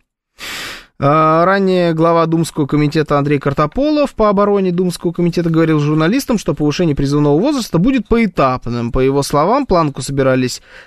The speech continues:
двигать на один год, начиная с двадцать четвертого года. А, вот это, наверное, имеется в виду без переходного периода.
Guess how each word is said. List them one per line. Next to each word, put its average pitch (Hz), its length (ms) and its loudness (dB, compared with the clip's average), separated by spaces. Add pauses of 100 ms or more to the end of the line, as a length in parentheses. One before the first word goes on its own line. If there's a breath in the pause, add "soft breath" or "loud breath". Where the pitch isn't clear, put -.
(100)
двигать 147 440 2 (100)
на 151 260 2
один 143 540 0
год, 240 240 0
начиная 180 420 0
с 165 80 -2
двадцать 170 320 -2
четвертого 113 580 -6
года. 87 320 -4
А, 165 220 0
вот 139 200 -2
это, 294 200 0
наверное, 135 380 0
имеется 127 340 0
в - 40 0
виду 120 120 -2
без 110 160 -4
переходного 113 560 0
периода. 95 560 -2